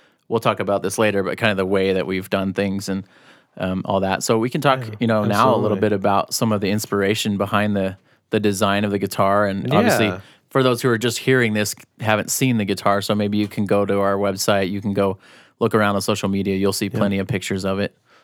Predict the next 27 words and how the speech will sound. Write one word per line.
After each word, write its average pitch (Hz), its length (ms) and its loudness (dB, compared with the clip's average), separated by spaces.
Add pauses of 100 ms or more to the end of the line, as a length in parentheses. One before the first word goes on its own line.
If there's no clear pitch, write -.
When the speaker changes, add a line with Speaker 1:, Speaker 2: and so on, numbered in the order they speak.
(180)
Speaker 2:
Yep, 120 280 0
Instagram 110 680 -2
is 101 380 -6
just - 240 -10
chock 104 340 -2
loaded, 104 440 0
and 98 340 -6
we're 101 220 0
adding 101 480 -4
more 107 480 -2
by 104 260 -2
the 98 240 -4
hour 95 340 -4
right 92 220 -6
now. 98 280 -6
So 98 360 -8 (640)
go 156 80 4
check 165 220 2
it 135 100 0
out. 127 300 2
But, 131 240 -2
you 143 100 0
know, 135 280 0 (460)
talking 147 400 0
about 123 500 0 (220)
inspiration, 127 1040 0
um, 110 540 -2